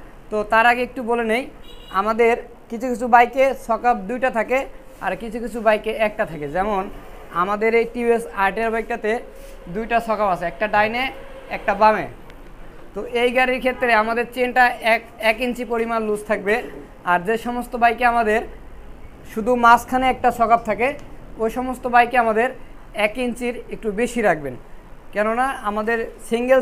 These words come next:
সকাপের ক্ষেত্রে ওই গাড়িগুলোতে বসার পর চেনটা আমাদের অটোমেটিক কিছুটা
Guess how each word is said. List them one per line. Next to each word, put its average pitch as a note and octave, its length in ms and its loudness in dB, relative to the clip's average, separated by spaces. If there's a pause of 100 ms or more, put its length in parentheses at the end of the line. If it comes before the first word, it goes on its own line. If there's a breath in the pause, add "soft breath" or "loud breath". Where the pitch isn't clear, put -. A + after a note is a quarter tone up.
সকাপের B3 320 2
ক্ষেত্রে A#3 300 -4
ওই A3 140 2
গাড়িগুলোতে A3+ 420 2 (120)
বসার A3 340 2
পর G3+ 120 6 (460 loud breath)
চেনটা G#3+ 340 0 (100)
আমাদের G#3 280 0
অটোমেটিক A#3 440 -6
কিছুটা B3 260 -6